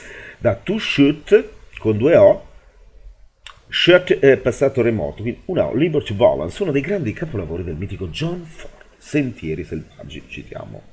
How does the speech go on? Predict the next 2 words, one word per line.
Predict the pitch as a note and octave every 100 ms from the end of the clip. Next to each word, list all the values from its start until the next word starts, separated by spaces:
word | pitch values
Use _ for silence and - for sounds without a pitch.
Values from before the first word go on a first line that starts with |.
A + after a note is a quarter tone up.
| _ _ _ _ _ - _
un'opera, | A2 A2 G2 D#2+ G2+ F#2+ F2 E2 D#2+ D2+ B1+ G1+ G1+ G1+ - - - - - - - -
diciamo, | - - - C2+ -